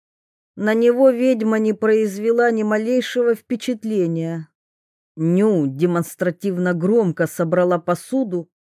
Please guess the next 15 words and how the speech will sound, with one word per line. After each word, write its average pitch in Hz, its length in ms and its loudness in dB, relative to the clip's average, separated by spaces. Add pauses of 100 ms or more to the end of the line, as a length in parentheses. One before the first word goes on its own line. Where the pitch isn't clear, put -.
(100)
протерла 170 600 0
стол 254 580 0 (220)
и 180 100 0
уселась 202 600 2
за 185 160 -4
коклюшки. 165 880 -6 (680)
Черная 165 640 0
фигура 170 600 -2
в - 120 -16
кресле 185 640 -2
оставалась 175 680 -4
неподвижной. 180 1040 -4 (640)
Не 185 160 0
шевельнулась 202 880 0
она, 170 380 -2